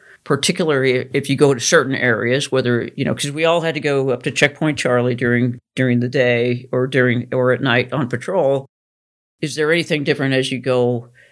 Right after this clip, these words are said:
down to, to Checkpoint Bravo? Or, or are you hearing anything different in any of the conversations that you're having? Or, you know, even if they're having a conversation with somebody else,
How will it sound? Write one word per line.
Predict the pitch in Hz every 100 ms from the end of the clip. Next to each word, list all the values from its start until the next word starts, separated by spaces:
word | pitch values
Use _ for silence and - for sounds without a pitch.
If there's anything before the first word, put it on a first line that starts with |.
| _
down | - 127 120
to, | 110 - _ -
to | - 131 107
Checkpoint | - 120 123 117 -
Bravo? | 151 151 139 131 127 117 - _ _ _ _ -
Or, | 131 110 101 -
or | 135 107
are | 131
you | 139 139
hearing | 139 175 165 131
anything | 117 113 - 131
different | 123 120 117 117 _ -
in | 139 120 117 113 - - -
any | 143
of | 127
the | 120
conversations | 123 123 120 - 120 - 117
that | 120
you're | - 117
having? | 107 - -
Or, | - 165 156 -
you | 147
know, | 131 120 - -
even | 208 208
if | 170
they're | 147 147
having | 147 135
a | 117
conversation | 123 139 123 139 135 120
with | 120
somebody | 143 135 123
else, | 123 120 117